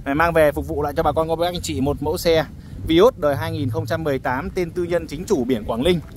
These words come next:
Xe đẹp, không nỗi, không đâm đụng va chạm gì cả. Con xe này đã từng qua dịch vụ nhưng mà chất lượng xe em đảm bảo với quý vị anh chị đẹp hơn cả xe gia đình luôn.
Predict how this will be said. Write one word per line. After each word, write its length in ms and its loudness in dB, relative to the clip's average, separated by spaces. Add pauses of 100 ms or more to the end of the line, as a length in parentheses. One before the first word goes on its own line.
(420)
Xe 220 4
đẹp, 180 6 (180)
không 200 -2
nỗi, 240 4
không 260 2
đâm 140 4
đụng 160 2
va 140 2
chạm 220 -4
gì 80 -6
cả. 160 -2 (460)
Con 160 2
xe 120 2
này 240 0 (140)
đã 220 -4
từng 180 2
qua 140 4
dịch 140 -2
vụ 260 0
nhưng 200 4
mà 140 4
chất 200 2
lượng 180 2
xe 240 2
em 180 2
đảm 180 4
bảo 180 4
với 80 0
quý 80 -2
vị 80 2
anh 120 -4
chị 160 -6
đẹp 220 0
hơn 240 4
cả 120 0
xe 120 -2
gia 60 0
đình 160 0
luôn. 140 0